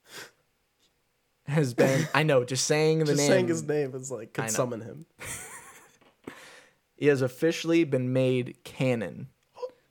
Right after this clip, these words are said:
Speaker 1: in the universe.
Speaker 2: Okay, but is he?
Speaker 1: So that's amazing. So in any of the future Scooby-Doo flicks,
Speaker 2: Yes.
Speaker 1: if the ghost is really bad,
Speaker 2: Mm-hmm.
Speaker 1: Shaggy could just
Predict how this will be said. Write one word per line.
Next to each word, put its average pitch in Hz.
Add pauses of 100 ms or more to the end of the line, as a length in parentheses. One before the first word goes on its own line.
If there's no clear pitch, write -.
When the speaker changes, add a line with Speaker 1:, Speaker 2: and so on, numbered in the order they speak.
(400)
Speaker 1:
in 107
the 101
universe. 98 (320)
Speaker 2:
Okay, 143
but 123
is 202
he? 381
Speaker 1:
So 127
that's 151
amazing. 120
So 127
in 131
any 165
of 160
the 139
future 147
Scooby-Doo 127 (760)
flicks, -
Speaker 2:
Yes. 131 (320)
Speaker 1:
if 113
the 123
ghost 127
is 101
really 120
bad, 113 (140)
Speaker 2:
Mm-hmm. 139
Speaker 1:
Shaggy 120
could -
just 117